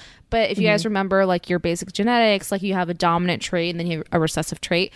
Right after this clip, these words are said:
Speaker 1: So I can
Speaker 2: Right.
Speaker 1: guarantee you, because it's so rare, you would need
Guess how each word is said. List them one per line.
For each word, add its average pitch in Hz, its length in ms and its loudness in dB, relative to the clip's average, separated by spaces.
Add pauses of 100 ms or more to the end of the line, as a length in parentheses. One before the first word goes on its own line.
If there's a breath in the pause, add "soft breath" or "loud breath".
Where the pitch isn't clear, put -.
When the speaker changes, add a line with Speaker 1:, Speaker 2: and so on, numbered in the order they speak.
(260 loud breath)
Speaker 1:
So 233 140 -2
I 262 60 2
can 269 180 -4
Speaker 2:
Right. 226 80 -6
Speaker 1:
guarantee 196 520 -2
you, 170 180 -2
because 175 340 -2
it's - 100 -6
so 175 160 2
rare, 165 440 2 (300 soft breath)
you 220 140 4
would 226 140 6
need 233 240 2